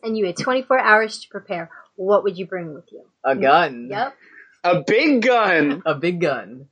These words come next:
Speaker 3: The big gun from Kyvern.
Speaker 2: I would, I would bring, well, there's no limit to how many things you can bring. So
Speaker 1: Right.
Speaker 2: I'm gonna bring a gun.
Speaker 3: A
Speaker 2: I'm gonna,
Speaker 3: dragon.
Speaker 2: I'm gonna bring my booty medication.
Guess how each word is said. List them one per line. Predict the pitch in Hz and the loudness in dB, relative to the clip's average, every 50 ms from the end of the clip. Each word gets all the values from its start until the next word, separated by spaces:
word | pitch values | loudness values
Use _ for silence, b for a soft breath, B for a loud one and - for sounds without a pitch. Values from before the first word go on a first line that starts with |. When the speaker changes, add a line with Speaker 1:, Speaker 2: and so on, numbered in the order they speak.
| _ _ _ _ - | _ _ _ _ 0
Speaker 3:
The | 185 165 | 0 0
big | 151 202 247 277 214 | 2 2 2 2 4
gun | 196 185 160 151 143 | 2 2 4 2 0
from | - 170 156 | 0 -2 -2
Kyvern. | 131 - 175 196 190 151 139 131 120 - 69 - - _ _ _ _ _ _ _ _ _ _ _ _ _ _ _ _ _ | 2 2 4 4 4 2 0 -2 -4 -4 -10 -16 -20 _ _ _ _ _ _ _ _ _ _ _ _ _ _ _ _ _
Speaker 2:
I | - 123 139 | -6 -4 -2
would, | 139 143 139 139 - | -2 -2 -4 -4 -2
I | 135 143 147 | 0 0 2
would | 160 190 196 170 | 2 0 -2 -2
bring, | 156 160 143 113 87 82 - 123 - _ _ _ _ _ _ _ _ _ _ _ _ | -4 -4 -4 -4 -8 -14 -20 -20 -20 _ _ _ _ _ _ _ _ _ _ _ _
well, | - 190 196 | -4 -2 0
there's | 180 208 190 165 | 0 0 0 0
no | 214 226 220 | 0 0 0
limit | 202 190 185 175 170 156 - | 0 -2 -6 -6 -8 -8 -10
to | - | -10
how | 165 156 | -10 -10
many | 151 147 139 | -10 -10 -10
things | - 143 135 123 131 | -10 -12 -12 -12 -12
you | 127 | -16
can | - 123 117 | -16 -14 -10
bring. | - 220 208 | -10 -6 0
So | 196 | 2
Speaker 1:
Right. | 214 185 160 - | 2 2 2 -2
Speaker 2:
I'm | 135 | -4
gonna | 143 147 147 | -4 -4 -2
bring | 139 143 151 139 131 | 0 2 2 2 2
a | 123 120 | 0 -2
gun. | 120 113 117 147 135 127 123 123 131 147 180 | -2 0 2 4 4 4 4 2 0 0 -2
Speaker 3:
A | 185 - _ _ _ _ _ _ _ _ _ - 170 | -4 -6 _ _ _ _ _ _ _ _ _ 0 2
Speaker 2:
I'm | 165 | 2
gonna, | - | 2
Speaker 3:
dragon. | - 160 151 131 123 127 123 127 135 139 156 165 185 143 | 4 2 2 4 2 2 2 2 0 0 -2 -4 -2 -2
Speaker 2:
I'm | 143 139 | -2 0
gonna | 143 143 139 | 0 -2 -4
bring | 131 139 143 135 135 | -2 -2 -2 -2 0
my | 135 135 131 117 - _ _ - 135 127 - _ _ _ _ _ _ | -2 -2 -4 -6 -10 _ _ -20 -18 -18 -20 _ _ _ _ _ _
booty | - 123 147 147 143 139 147 | -4 0 2 2 2 2 2
medication. | 151 143 139 151 151 - 170 131 123 - 139 131 135 - | 2 2 2 2 2 2 2 0 2 0 -4 -4 -4 -8